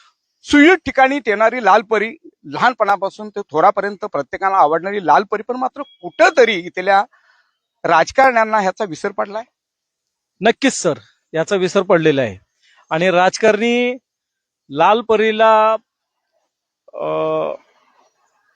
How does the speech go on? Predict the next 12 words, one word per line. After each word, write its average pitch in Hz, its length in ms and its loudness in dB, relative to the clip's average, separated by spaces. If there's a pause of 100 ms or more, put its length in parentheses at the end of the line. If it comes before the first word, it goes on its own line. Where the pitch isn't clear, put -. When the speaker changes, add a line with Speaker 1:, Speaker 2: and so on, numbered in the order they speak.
(100)
Speaker 2:
एक, 208 280 -2
अ, 214 420 4 (1040)
वेगळ्या 226 320 4
नजरेने 269 420 -2
पाहतायत. 165 440 -4 (680)
त्यांच्या 208 300 0
जागा 185 380 2
त्यांच्या 240 280 0
डोळ्यात 220 280 0
जास्त 202 360 -2
खुपत 202 320 -2
आहेत 170 160 -4